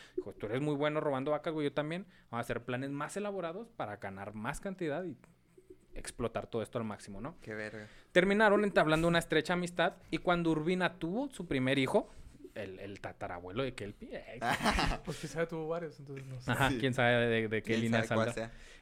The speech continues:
Speaker 1: El
Speaker 2: Ah, güey,
Speaker 1: padre
Speaker 2: tuvo un vergo, güey.
Speaker 3: <laughs> Sí,
Speaker 2: Ya
Speaker 3: güey,
Speaker 2: hay
Speaker 3: yo
Speaker 2: muchos
Speaker 3: sé.
Speaker 2: tataranietos.
Speaker 1: Eh, pues como todos los revolucionarios,
Speaker 2: Sí,
Speaker 1: güey.
Speaker 2: verdad, sí,
Speaker 1: Todo
Speaker 2: sí.
Speaker 1: caudillo
Speaker 3: Antonio Pancho
Speaker 1: revolucionario.
Speaker 3: Villa, ¿cuántos?
Speaker 1: Ajá.
Speaker 2: Sí, sí, cierto.
Speaker 1: Eh, entonces,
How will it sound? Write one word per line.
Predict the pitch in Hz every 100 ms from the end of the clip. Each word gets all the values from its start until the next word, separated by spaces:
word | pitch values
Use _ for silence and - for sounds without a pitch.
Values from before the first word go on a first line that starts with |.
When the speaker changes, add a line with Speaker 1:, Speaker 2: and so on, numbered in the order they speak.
| -
Speaker 1:
El | 127 131
Speaker 2:
Ah, | 131
güey, |
Speaker 1:
padre | 202 202 190
Speaker 2:
tuvo | 165
un | 165
vergo, | 143 120 175 208
güey. | 226 233
Speaker 3:
<laughs> |
Sí, | 208 196
Speaker 2:
Ya | -
Speaker 3:
güey, | 240
Speaker 2:
hay | 208
Speaker 3:
yo | 202
Speaker 2:
muchos | - 226 269
Speaker 3:
sé. | 277
Speaker 2:
tataranietos. | 165 - 139 135 143 151 151 185 180 - 233 196 185 - - -
Speaker 1:
Eh, | 135
pues | 127 143
como | 156 143
todos | 143 196
los | 180
revolucionarios, | 143 139 139 151 185
Speaker 2:
Sí, | 185
Speaker 1:
güey. | 127
Speaker 2:
verdad, | 127 120 123 123
sí, |
Speaker 1:
Todo | 147 156 170
Speaker 2:
sí. |
Speaker 1:
caudillo | - 147 147
Speaker 3:
Antonio | 165 156
Pancho | 139 135
Speaker 1:
revolucionario. | 131 160
Speaker 3:
Villa, | 165
¿cuántos? | 165 - 147
Speaker 1:
Ajá. | 135 139 143 190 - -
Speaker 2:
Sí, | - 104
sí, | 104 101
cierto. | 92 127
Speaker 1:
Eh, | 127 127
entonces, | 143 180 175